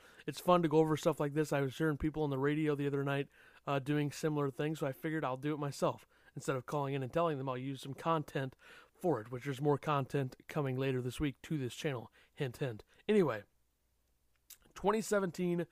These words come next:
week fifteen against the Panthers. Uh, the season where Rodgers breaks his collarbone. He comes back early in week fifteen, to try to make a playoff push, get into the playoffs. They did not do so. Uh, Rodgers returned. He just didn't look right, wasn't throwing very well.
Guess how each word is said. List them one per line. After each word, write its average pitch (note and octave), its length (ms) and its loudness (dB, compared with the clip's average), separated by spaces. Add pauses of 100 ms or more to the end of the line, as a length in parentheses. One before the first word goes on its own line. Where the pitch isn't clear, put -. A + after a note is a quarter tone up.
(360)
week G3 220 2
fifteen F3 420 0
against D3+ 240 -2
the D3 60 -6
Panthers. B2 560 -6 (440)
Uh, C3+ 180 4
the C3+ 120 -2
season E3 320 0
where D3 100 6
Rodgers D#3 460 4 (220)
breaks D#3 280 2
his D#3 120 -8
collarbone. D3 500 2
He C3+ 80 -2
comes D#3+ 280 0
back D3 300 2
early D#3+ 300 4
in C#3+ 100 0
week D#3 180 0
fifteen, D3+ 540 -2 (420)
to D3 80 -8
try D#3 300 4
to D3+ 200 -4
make D3 160 0
a C#3+ 60 -6
playoff D#3+ 440 2 (120)
push, - 380 0 (420)
get E3 140 2
into E3+ 140 0
the D3+ 120 -2
playoffs. D#3+ 400 2
They D#3 60 -8
did C3+ 140 -6
not D3 280 -2
do D#3 160 -2
so. D3 420 0 (460)
Uh, C#3+ 120 2
Rodgers D3+ 400 6
returned. D#3 380 2
He D3+ 60 -2
just D#3 160 -6
didn't E3+ 180 0
look D#3+ 180 4
right, D#3 320 2
wasn't D#3 300 0
throwing D#3 300 4
very D#3 220 4
well. D3+ 400 2